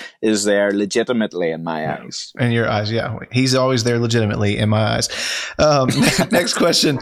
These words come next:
Speaker 2: Uh, when you're introduced, when were you kind of introduced to this idea? So you said even your, kind of your sermon drilled into you, uh,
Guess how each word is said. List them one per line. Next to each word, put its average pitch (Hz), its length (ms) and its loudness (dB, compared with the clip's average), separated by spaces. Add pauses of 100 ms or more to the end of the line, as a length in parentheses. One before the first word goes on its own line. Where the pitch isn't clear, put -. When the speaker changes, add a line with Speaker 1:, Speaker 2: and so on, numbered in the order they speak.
(400)
Speaker 2:
Uh, 143 280 4
when 151 140 2
you're 175 100 2
introduced, 170 560 2
when 196 240 2
were 226 60 2
you 175 160 2
kind 165 160 0
of 135 80 0
introduced 139 380 2
to 135 40 0
this 120 200 2
idea? 113 420 4
So 143 120 2
you 143 80 2
said 139 380 2
even 139 280 2
your, 127 260 2
kind 131 160 0
of 117 60 0
your 117 80 2
sermon 120 300 2
drilled 123 260 2
into 123 240 2
you, 123 560 4
uh, 107 300 4